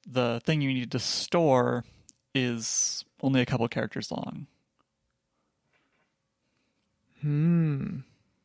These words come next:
Speaker 2: So it's like a distortion function that gets applied to the ellipse based
Speaker 1: Yeah.
Speaker 2: on the seed.
Speaker 1: Yeah, basically.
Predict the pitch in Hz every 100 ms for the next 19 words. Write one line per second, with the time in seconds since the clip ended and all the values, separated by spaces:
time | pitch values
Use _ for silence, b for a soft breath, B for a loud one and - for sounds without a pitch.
0 | _ _ _ _ _ _ _ _ - 139
1 | 127 127 117 104 104 - - 147 143 127
2 | 113 110 107 _ _ _ _ _ _ _
3 | _ _ _ _ _ _ _ _ _ _
4 | _ _ _ _ _ _ _ _ - -
5 | 135 131 - 104 98 101 101 104 98 -
6 | 101 101 101 101 - - 107 101 110 120
7 | _ _ _ _ _ _ _ _ _ _
8 | _ _ _ _ _ _ _ _ _ _
9 | _ _ 131 110 104 107 107 - - -
10 | - - _ _ _ _ 107 117 113 104
11 | 113 - - 101 - - _ _ _ _
12 | _ _ _ - 143 123 120 - 123 123